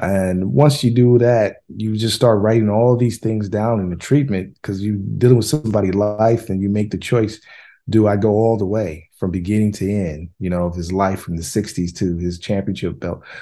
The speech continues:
or you just deal with a certain section of his life? We felt like we needed the whole thing, and but that became a challenge. Like, you can't put everything in there. So that was the ideal of just putting out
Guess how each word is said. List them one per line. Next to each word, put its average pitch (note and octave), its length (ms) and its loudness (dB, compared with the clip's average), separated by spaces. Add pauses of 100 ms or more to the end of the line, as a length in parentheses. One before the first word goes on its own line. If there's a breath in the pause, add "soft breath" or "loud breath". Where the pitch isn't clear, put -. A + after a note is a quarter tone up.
(160 loud breath)
or G#2+ 80 2
you G#2+ 140 4
just G2+ 340 -2
deal G#2 200 0
with F#2+ 160 0
a - 20 -10
certain F2 400 -2
section G2+ 420 -4
of E2 80 -4
his E2 140 -6
life? F#2 340 -2 (380 loud breath)
We D3 140 8
felt D#3 220 6
like C3+ 140 6
we B2 120 6
needed A#2+ 260 4
the G2+ 120 -2
whole G#2+ 240 0
thing, G#2 400 -2
and G2 180 -4
but G#2 160 -4
that A2+ 240 2
became G#2 340 -2
a F2 60 -4
challenge. G2+ 680 -2
Like, F2+ 200 -4
you F2+ 80 -10
can't G#2 260 -2
put A2 160 0
everything F2 520 -4
in F#2+ 160 0
there. D#2+ 340 -6 (420 loud breath)
So G2 520 0
that C#3 220 4
was G#2 140 -2
the G2+ 100 0
ideal F#2+ 720 -2
of F2+ 300 -8
just G2 380 -8
putting A2 260 0
out G#2+ 360 0